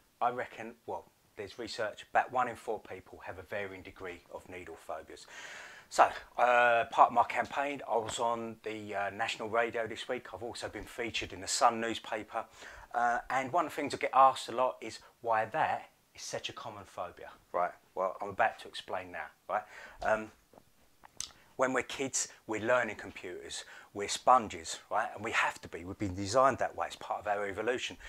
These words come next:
So we bang our head, we learn very quickly via pain, pain's a great incentive, not to do that again, right? However, right,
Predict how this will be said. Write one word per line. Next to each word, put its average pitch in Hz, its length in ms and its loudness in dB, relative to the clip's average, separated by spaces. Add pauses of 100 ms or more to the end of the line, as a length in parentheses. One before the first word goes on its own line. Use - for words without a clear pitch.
(180)
So - 140 -14
we 113 60 -6
bang 131 280 2
our 110 60 -2
head, 120 320 -6 (160)
we 120 100 -8
learn 113 300 0
very 147 200 -2
quickly - 500 -6 (120)
via 123 280 6
pain, 104 420 -4 (160)
pain's 110 260 -4
a 95 40 -10
great 104 260 0
incentive, - 480 -10 (300)
not 104 240 -4
to 107 100 -10
do 113 180 -2
that 98 180 -4
again, 98 300 -6 (400)
right? 101 160 -2 (220)
However, 139 420 6 (400)
right, 107 200 4